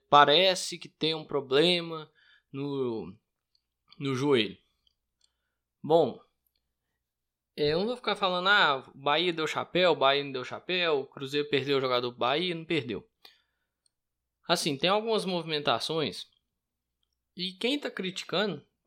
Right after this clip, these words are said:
tá dentro do seu direito, e eu acho que tem que ser feito mesmo.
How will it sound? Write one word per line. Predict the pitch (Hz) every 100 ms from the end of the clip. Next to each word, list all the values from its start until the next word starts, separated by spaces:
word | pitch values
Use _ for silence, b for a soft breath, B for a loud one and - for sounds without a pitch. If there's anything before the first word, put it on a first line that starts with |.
| -
tá | 151 254
dentro | 269 156 226 269 277
do | 285 233
seu | - - - - 202
direito, | 208 175 156 240 - 262
e |
eu | 220
acho | 185 208
que | -
tem | 214 226
que | -
ser | 226
feito | - 214 214
mesmo. | 180 120 117